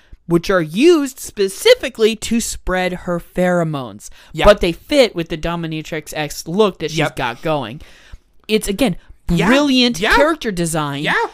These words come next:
Speaker 1: that portrays the use of their powers in a way that makes sense. Not to be sexualized. Even, even Yayorozu, Creati, her power is the ability to create things out of her skin. So she has to be more revealing because she
Speaker 2: Yeah.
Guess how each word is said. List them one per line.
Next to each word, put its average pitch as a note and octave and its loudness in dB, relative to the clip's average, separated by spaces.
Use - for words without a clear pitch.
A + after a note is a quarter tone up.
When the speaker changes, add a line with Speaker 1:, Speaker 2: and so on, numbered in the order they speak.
Speaker 1:
that - 0
portrays A#3 -2
the C4 -4
use G#3 -4
of G#3+ -8
their F3+ -2
powers F3 0
in F#3+ 0
a F#3+ 2
way E3+ 0
that G#3+ -6
makes F3+ -8
sense. - -6
Not A3 4
to D4 -2
be B3+ -6
sexualized. F3 -4
Even, C4 0
even C4 -2
Yayorozu, F3+ 2
Creati, E3+ 0
her A3 4
power B3 2
is E3+ -2
the F3 -6
ability E3+ -2
to E3 -6
create - -6
things F3+ -6
out D#3 -2
of D3+ -10
her E3 -10
skin. D#3+ -4
So G#3+ 2
she G3+ -2
has A#3 -4
to - -12
be A3+ -2
more F#3+ 0
revealing D#3+ -2
because G3 -2
she E3+ -8
Speaker 2:
Yeah. E3+ 0